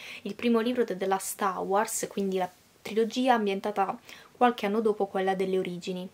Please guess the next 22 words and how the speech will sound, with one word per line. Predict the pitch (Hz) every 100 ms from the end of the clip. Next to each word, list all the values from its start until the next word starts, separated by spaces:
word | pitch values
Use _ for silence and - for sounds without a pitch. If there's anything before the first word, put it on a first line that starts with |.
| -
che | 208
rimane | 208 196 190
la |
mia | 190
trilogia | 190 - 190 185
preferita. | 185 - 185 180 185 - - - - - -
Ha |
un | 214 220
cast | - 240 -
di | 208
personaggi | 202 - 208 196 196
spettacolare, | 196 - - 180 190 196 196 202 208 208
ehm, | - 196 190 190 185 185 196 196 -
ottima | 226 233 - 208 196
rappresentazione | 190 208 202 185 196 185 - - - 196 190 185
a |
livello | 185 185 185 185
di | 180
etnie, | 185 - 202 196 190
a | 185
livello | 180 185 185 180
di, | 180 175